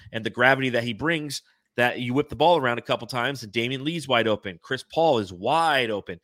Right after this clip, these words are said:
and they're clawing their way back in the game. And the moment that, that the, that Monty Williams pulled him from the game, the Wizards changed up their lineup. They brought Kuzma back in. They brought Kristaps Porzingis back in. They attacked the interior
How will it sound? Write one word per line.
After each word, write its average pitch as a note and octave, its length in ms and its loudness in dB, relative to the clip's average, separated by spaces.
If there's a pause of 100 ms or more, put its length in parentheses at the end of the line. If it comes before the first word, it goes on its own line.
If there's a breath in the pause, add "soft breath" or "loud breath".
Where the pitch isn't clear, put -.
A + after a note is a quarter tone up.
(340 soft breath)
and A#2+ 200 -4
they're B2+ 280 0
clawing B2 360 2
their C3 80 -4
way B2 160 -2
back A2 260 -2
in A2 60 -14
the G#2+ 60 -14
game. D3+ 260 -8
And A2 100 -8
the G#2+ 80 -8
moment C3+ 520 -6 (100)
that, C#3 240 -2 (140)
that G#2 320 -4 (680)
the, G#2+ 540 -8 (540)
that A2 200 -2
Monty C3+ 300 2
Williams C3+ 380 -4
pulled D#3+ 280 -4
him D#3 120 -8
from D3 200 -10
the D3+ 80 -8
game, G2 400 -8 (580)
the A2 100 -4
Wizards C3+ 400 0
changed C#3+ 400 -2
up F3 100 -4
their G3 120 -6
lineup. A#2 340 -2
They G#2+ 100 -4
brought G2 260 -2
Kuzma C3 340 -6
back C#3+ 300 0
in. D#3 120 -2
They B2 80 -2
brought G2 280 -4
Kristaps C3 420 -4 (100)
Porzingis C3 420 -8
back G#2+ 240 -2
in. A2 140 -8
They F#2+ 140 0
attacked - 440 0
the C#3 100 -8
interior A2 540 -4